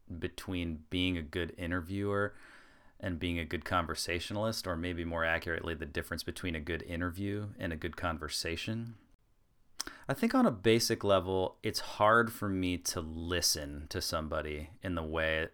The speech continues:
that I would want to l-, fully be present and just openly listening to someone in a, in a quote unquote normal conversation when they're the guest on my show. So you,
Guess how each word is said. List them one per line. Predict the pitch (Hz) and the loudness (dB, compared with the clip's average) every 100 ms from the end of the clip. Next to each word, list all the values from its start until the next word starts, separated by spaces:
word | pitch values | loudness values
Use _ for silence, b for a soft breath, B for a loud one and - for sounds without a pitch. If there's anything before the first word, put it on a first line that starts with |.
| - | -6
that | 87 87 | 0 4
I | 82 | 4
would | 80 78 | 4 -2
want | 82 85 87 | -2 -2 -2
to | 87 | -4
l-, | 78 78 78 - | -4 -4 -8 -8
fully | - - 110 98 85 80 | -8 0 2 2 2 0
be | 87 | -2
present | 85 - 85 78 85 | -2 2 2 2 -4
and | 87 80 | -4 -6
just | 76 - 90 - - - - b b b b b | -6 -2 0 0 -4 -6 -12 b b b b b
openly | 98 90 95 98 98 | 0 0 0 0 2
listening | 95 - 104 104 104 | 0 0 0 0 -2
to | 104 110 | -2 0
someone | 113 110 117 120 127 - b b b b b | 2 2 2 2 0 -6 b b b b b
in | 101 90 | -2 0
a, | 82 - | -2 -4
in | 90 | -6
a | 82 | -4
quote | - 92 | 0 2
unquote | 87 - 87 | 0 0 -2
normal | 87 85 87 90 87 - | 0 0 2 0 -2 -6
conversation | - 92 82 - 80 80 95 104 - b b b b b | -2 0 0 -2 -4 -4 -4 -6 -12 b b b b b
when | - 92 87 | -4 0 2
they're | 87 85 80 | 4 4 4
the | 78 | 0
guest | 78 76 - | 0 0 0
on | 78 | -2
my | 76 | -2
show. | 76 - - - - - - b b b | -4 -4 -4 -6 -12 -20 -20 b b b
So | - 110 | -2 0
you, | 110 | 0